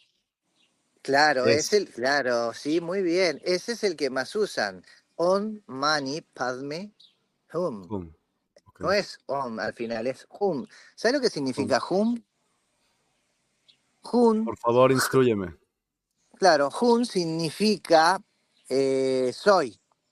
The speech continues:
Speaker 2: Ok.
Speaker 1: ¿Eh?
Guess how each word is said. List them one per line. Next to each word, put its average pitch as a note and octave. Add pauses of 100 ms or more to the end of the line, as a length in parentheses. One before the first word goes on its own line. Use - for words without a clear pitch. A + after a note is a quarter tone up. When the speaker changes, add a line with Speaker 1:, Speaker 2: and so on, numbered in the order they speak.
(1300)
Speaker 2:
Ok. B2 (920)
Speaker 1:
¿Eh? F#3